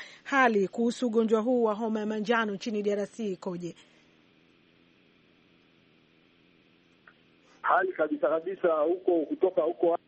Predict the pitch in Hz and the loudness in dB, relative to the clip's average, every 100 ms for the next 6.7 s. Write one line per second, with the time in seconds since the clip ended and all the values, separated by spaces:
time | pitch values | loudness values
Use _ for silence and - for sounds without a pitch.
0 | - 170 156 - _ _ - 143 175 170 | -2 -2 -4 -16 _ _ -8 -2 -2 0
1 | 285 - 165 135 139 - _ _ 160 185 | -4 2 0 2 -4 -14 _ _ 0 2
2 | 180 175 156 151 151 170 170 339 170 170 | 2 0 0 0 2 2 0 -2 -2 -2
3 | - _ 311 370 175 170 160 151 135 160 | -6 _ -2 2 2 4 4 2 2 2
4 | 190 180 160 151 143 139 135 143 143 202 | 0 0 -2 0 2 2 0 -2 -2 0
5 | 160 233 233 160 143 143 139 160 156 147 | 0 0 -2 -2 -2 0 2 2 2 -2
6 | - 135 135 135 135 131 | -2 -2 0 0 0 0